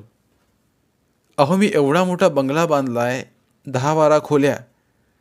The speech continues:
सगळ्या सुखसोयी असूनही तुम्हाला राहवत नाही?"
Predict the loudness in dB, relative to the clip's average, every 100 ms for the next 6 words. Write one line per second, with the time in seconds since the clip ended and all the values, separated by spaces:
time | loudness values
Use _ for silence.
0 | -10 -2 0 4 4 2 -6 -4 -2 0
1 | 0 -2 -2 -2 -2 -2 0 2 2 0
2 | -2 -2 -6 -6